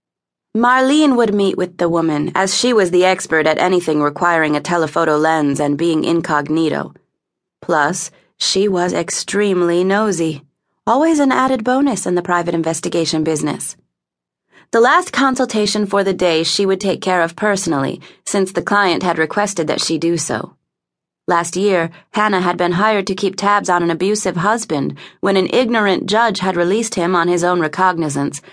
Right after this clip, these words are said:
after he had been charged with beating his wife to a pulp. Because the man happened to be from a wealthy family, several members of whom were well-known attorneys, the judge assured his wife's attorney that she would have nothing to fear from her husband,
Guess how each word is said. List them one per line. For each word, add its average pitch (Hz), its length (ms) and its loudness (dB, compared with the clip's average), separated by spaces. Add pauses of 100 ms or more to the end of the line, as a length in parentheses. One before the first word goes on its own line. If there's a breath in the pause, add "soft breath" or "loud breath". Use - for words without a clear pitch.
(180 loud breath)
after 180 240 0
he 175 100 0
had 170 140 0
been 160 160 0
charged 180 360 0
with 156 200 -2
beating 170 280 0
his 143 160 -2
wife 147 440 -2
to - 120 -4
a 135 60 -2
pulp. 143 460 -6 (840)
Because 226 280 2
the 202 80 0
man 196 240 2
happened 190 340 0
to 180 40 -2
be 180 120 0
from 175 180 -2
a 165 60 2
wealthy 175 380 0
family, 190 560 0 (260 loud breath)
several 196 340 0
members 202 380 0
of 170 100 0
whom 170 240 0
were 156 160 0
well-known 160 480 0
attorneys, 139 680 -2 (380)
the 196 80 0
judge 247 280 2
assured 269 400 2
his 208 160 0
wife's 190 320 0
attorney 165 460 -2 (220 loud breath)
that - 140 0
she - 140 0
would 208 120 2
have 202 140 0
nothing 240 300 0
to 269 100 -2
fear 175 320 0
from 165 160 -4
her 180 140 0
husband, 147 500 -2